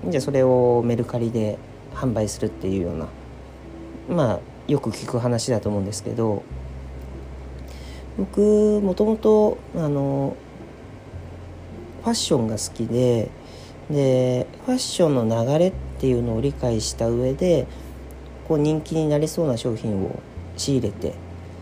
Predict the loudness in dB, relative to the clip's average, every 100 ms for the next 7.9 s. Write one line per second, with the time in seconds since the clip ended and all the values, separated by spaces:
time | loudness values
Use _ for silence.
0 | -16 -10 0 2 2 2 -2 -10 -2 2
1 | 2 2 6 8 6 2 -10 -6 0 2
2 | 4 2 0 -4 -8 -2 2 2 2 2
3 | 2 0 -4 -4 0 2 2 2 0 0
4 | 2 2 0 -4 -4 -2 -2 -2 -4 -2
5 | -2 2 2 4 2 0 -4 -4 -2 -2
6 | -6 -16 -16 -16 -16 -18 -16 -10 2 4
7 | 4 4 4 2 -6 -2 2 2 2